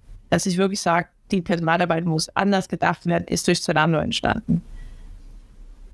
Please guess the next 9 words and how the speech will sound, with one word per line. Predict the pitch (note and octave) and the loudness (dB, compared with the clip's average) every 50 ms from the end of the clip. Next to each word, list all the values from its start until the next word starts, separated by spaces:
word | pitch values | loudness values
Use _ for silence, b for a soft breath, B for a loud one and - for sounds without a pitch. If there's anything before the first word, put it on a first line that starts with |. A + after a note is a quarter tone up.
| - _ _ | -20 _ _
Weil | F3+ F3+ | 0 0
ich | F3 - | 0 0
hab | G#3 G3 | -2 -4
früh | - - C4 C4 | -2 -2 0 0
schon | C#4 - C4 A3+ | 2 2 2 2
gemerkt, | G#3 G3+ F#3+ F#3 F#3+ G#3 A#3 G#3+ | 2 2 2 2 2 2 2 0
dass | G#3 G3 - - - - _ _ | -2 -4 -4 -8 -12 -14 _ _
ich | - G#3 F#3+ F#3 | -4 0 2 4
eigentlich | F#3 F#3+ F3+ E3+ - | 4 4 2 0 -4